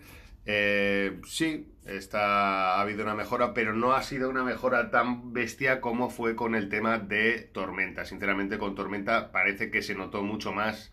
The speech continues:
el cambio del C T P Justiciero al C T P de energía.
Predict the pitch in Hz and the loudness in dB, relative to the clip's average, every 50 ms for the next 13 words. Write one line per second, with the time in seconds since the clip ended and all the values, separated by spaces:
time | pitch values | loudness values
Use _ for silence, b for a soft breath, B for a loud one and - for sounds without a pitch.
0 | B B B B B B B - 110 110 98 - 123 117 113 110 107 98 98 95 | B B B B B B B -2 -2 -2 2 2 2 4 4 2 2 0 0 -2
1 | 90 113 104 107 98 - 110 101 - 107 101 101 - 101 - - 117 113 101 98 | -2 -4 -6 -6 -4 -4 -6 -6 -6 -10 -10 -8 -6 -8 -6 -2 -2 -2 -2 -2
2 | 90 - B B B B B B B - 98 98 92 - - 107 101 107 101 101 | -4 -6 B B B B B B B -4 -2 -2 -2 -2 -4 -6 -6 -6 -4 -4
3 | 104 98 95 98 95 98 98 98 - 151 143 143 147 151 147 - | -2 -2 0 0 0 -2 -2 -2 2 2 2 2 2 0 -4 -8